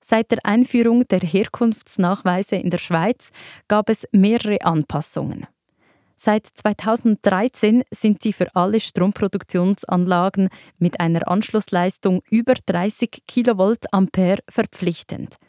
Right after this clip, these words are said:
Seit zweitausendachtzehn muss zudem als Teil der Energiestrategie zwanzig fünfzig die Stromkennzeichnung auf Herkunftsnachweisen basieren. Jede gelieferte Kilowattstunde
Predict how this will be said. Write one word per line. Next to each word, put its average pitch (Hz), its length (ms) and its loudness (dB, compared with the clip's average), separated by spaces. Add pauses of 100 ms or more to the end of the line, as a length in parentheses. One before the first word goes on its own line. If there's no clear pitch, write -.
(580)
Seit 196 460 0
zweitausendachtzehn 208 1400 0 (220)
muss 202 180 2
zudem 240 480 2
als 180 260 0
Teil 190 320 0
der - 240 -6
Energiestrategie 208 1080 0
zwanzig 170 440 -4
fünfzig 233 540 0 (380)
die 190 80 0
Stromkennzeichnung - 1400 -2 (260)
auf 156 300 -2
Herkunftsnachweisen 147 1200 -2
basieren. - 540 -6 (720)
Jede 262 420 0
gelieferte 185 640 -2
Kilowattstunde 233 960 0